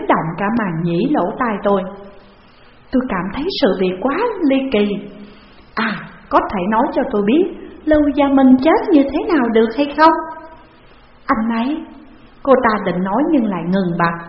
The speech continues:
trầm mặc giây lát, dường như là đã hạ quyết tâm.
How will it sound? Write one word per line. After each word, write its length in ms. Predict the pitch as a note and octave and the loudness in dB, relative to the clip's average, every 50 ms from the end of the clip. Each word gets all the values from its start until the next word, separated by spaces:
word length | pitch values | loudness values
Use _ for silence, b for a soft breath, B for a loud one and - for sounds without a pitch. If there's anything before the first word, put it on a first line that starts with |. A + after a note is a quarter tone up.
| B B B B B B - | B B B B B B -2
trầm 160 | - A#3+ G#3 F#3 E3 E3+ E3+ | 0 0 2 0 -2 -4 -4
mặc 120 | E3+ E3+ E3 E3+ - | -4 -4 -6 -6 -6
giây 200 | G3+ G3 F#3+ F#3 F3+ | -4 -4 -2 -2 -4
lát, 180 | G3 G3 A#3 C#4+ D4+ - - | -6 -6 -8 -8 -10 -6 -4
dường 200 | G3+ F#3 E3+ D#3+ | -2 -2 -2 -2
như 160 | E3 F#3 G3 | -2 -2 -2
là 220 | G3+ F#3 F3+ E3+ D#3+ D#3+ | -2 -4 -4 -6 -6 -6
đã 80 | D#3 D#3+ E3 - | -6 -6 -6 -6
hạ 340 | - - E3+ E3 E3 E3 E3 E3 | -6 -4 -4 -4 -4 -4 -4 -4
quyết 220 | A3+ C4+ - - - | -4 -4 -2 0 0
tâm. 100 | A3+ | 0